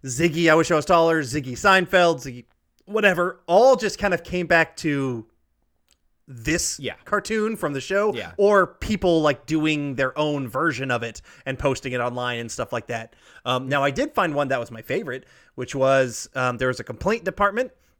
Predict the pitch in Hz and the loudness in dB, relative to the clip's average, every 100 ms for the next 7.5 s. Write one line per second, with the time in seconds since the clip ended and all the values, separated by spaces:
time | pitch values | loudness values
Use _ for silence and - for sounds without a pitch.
0 | _ _ _ _ 175 170 156 - 139 113 | _ _ _ _ -4 -2 -2 -4 -10 -8
1 | 170 165 147 254 277 196 139 123 123 _ | -8 -8 -2 2 2 0 -8 -10 -12 _
2 | - - 202 196 190 170 - 139 107 123 | -20 -4 -2 0 0 -2 -2 -8 -8 -4
3 | 202 214 262 269 294 - 135 107 - _ | -4 -4 -10 -4 -4 -4 -8 -10 -14 _
4 | _ 151 131 175 139 170 139 127 - - | _ -8 -2 -4 -2 -2 0 -4 -10 -6
5 | 127 127 - 117 113 - 151 107 73 _ | -4 -4 -4 -6 -6 -2 -2 -2 -12 _
6 | - - 156 151 156 254 254 202 165 156 | -20 -12 -8 -4 2 2 2 -2 0 -2
7 | - 175 156 143 - | 0 -2 0 -6 -8